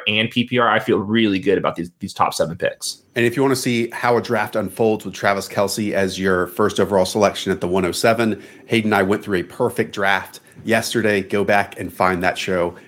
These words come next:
Speaker 2: as well. An hour long, eighteen rounds, some of our favorite players plugged into there, and a lot of construction conversation as well. Okay, so we've talked about those top seven.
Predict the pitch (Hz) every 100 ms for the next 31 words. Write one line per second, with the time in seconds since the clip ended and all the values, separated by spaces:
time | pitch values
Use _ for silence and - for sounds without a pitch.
0 | - 101 98 92 87 82 - - - 101
1 | 110 123 113 107 95 95 95 - _ -
2 | 127 123 120 101 95 90 90 - - 107
3 | 95 - 101 104 101 101 98 92 101 95
4 | 90 92 95 92 98 95 101 98 95 -
5 | 98 90 90 87 - - - 92 85 -
6 | 92 - 85 85 - _ - 95 92 78
7 | - 110 151 95 - - - 117 120 -
8 | 156 156 131 120 - 107 - - 101 101